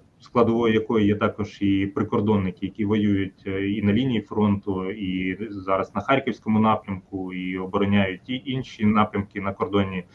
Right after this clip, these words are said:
е, з, з Росією. Вони фактично збагачують, е, такі з-, е,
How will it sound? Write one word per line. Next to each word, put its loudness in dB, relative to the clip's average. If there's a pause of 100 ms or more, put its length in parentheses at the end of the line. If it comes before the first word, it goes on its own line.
(400)
е, 0
з, 0
з -4
Росією. 2 (220)
Вони 6
фактично 2 (140)
збагачують, 4
е, 0
такі 0
з-, 2
е, 0